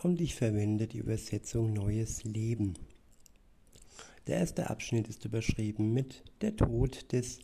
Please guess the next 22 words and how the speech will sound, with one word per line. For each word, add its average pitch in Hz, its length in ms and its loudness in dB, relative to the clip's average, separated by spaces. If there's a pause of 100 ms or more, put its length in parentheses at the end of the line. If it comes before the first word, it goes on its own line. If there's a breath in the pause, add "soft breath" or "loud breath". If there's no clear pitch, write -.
(100)
Lazarus. 113 880 -2 (1040 loud breath)
Ab 117 120 -2
Vers 117 260 0
eins 143 440 -2
heißt 135 340 2
es, 139 300 2 (520 loud breath)
„Ein 151 200 6
Mann 139 440 4
namens 113 440 2
Lazarus 120 880 0
war 123 140 0
krank. - 680 -2 (960 loud breath)
Er 117 160 0
wohnte 175 480 4 (120)
mit 131 140 -2
seinen 117 300 2
Schwestern 127 840 4 (1160 loud breath)
Maria 117 600 2
und 117 280 0
Martha 117 640 2 (520 loud breath)
in 120 360 0 (140)
Bethanien.“ 95 760 0